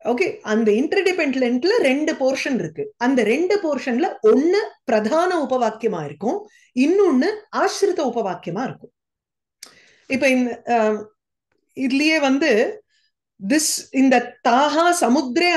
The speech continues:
அந்தஸ்தலே லப்யந்தே is your முக்கிய உபவாக்கியம். யாசு சுக்திஷு முக்தா பலானி உற்பத்தியந்தேங்கிறச்சு, அ, ஆசிரித உபவாக்கியம். அதுதான் சொன்னேன், பிரதான வாக்கியம்னு சொன்னது பிரதான உபவாக்கியம்னு எடுத்துக்கலாம். அதுக்கு பதிலா இங்க முக்கிய உபவாக்கியம்னு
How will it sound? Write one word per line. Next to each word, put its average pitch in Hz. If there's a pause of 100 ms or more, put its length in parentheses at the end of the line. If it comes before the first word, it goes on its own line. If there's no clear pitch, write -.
அந்தஸ்தலே 285
லப்யந்தே 254 (120)
is 269
your 349 (800)
முக்கிய 359
உபவாக்கியம். 180 (840)
யாசு 330
சுக்திஷு 320
முக்தா 349
பலானி 302
உற்பத்தியந்தேங்கிறச்சு, 269 (720)
அ, -
ஆசிரித 370
உபவாக்கியம். 170 (640)
அதுதான் 311
சொன்னேன், 233
பிரதான 285
வாக்கியம்னு 285
சொன்னது 247
பிரதான 285
உபவாக்கியம்னு 269
எடுத்துக்கலாம். 185
அதுக்கு 240
பதிலா 294
இங்க 302
முக்கிய 262
உபவாக்கியம்னு 220